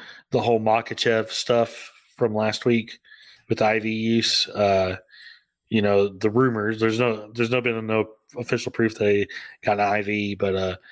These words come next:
yeah, as long as you f-, you're following the guidelines that they set up, it, you can use I Vs, you know, to an extent. So, so yeah, but, uh, there's been no, there's been,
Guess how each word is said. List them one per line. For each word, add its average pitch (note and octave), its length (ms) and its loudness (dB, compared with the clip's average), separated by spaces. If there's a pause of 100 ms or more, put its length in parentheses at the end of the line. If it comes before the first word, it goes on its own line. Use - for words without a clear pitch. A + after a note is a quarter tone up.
(140)
yeah, A#2 220 0
as G#2+ 100 -4
long A#2+ 160 0
as A2+ 100 -2
you A2+ 80 0
f-, - 200 -12 (180)
you're B2 140 2
following A2 440 0
the G2 80 -6
guidelines G#2+ 560 -2
that G#2+ 120 0
they - 80 -18
set A2 260 0
up, A2 180 0 (580)
it, A2+ 240 0
you A2 160 2
can G#2 400 -2
use G2+ 540 0
I G#2 160 2
Vs, G2 540 -6
you G#2+ 120 -8
know, G2 200 -6 (140)
to - 120 -2
an G2 60 -2
extent. G2+ 560 -6 (420)
So, G2 520 -2 (460)
so G#2 240 2
yeah, G2 320 2
but, G2+ 180 0
uh, G2 160 0
there's G#2 220 0
been G2+ 260 -2
no, G2 520 0 (600)
there's A#2 200 2
been, G#2 420 -4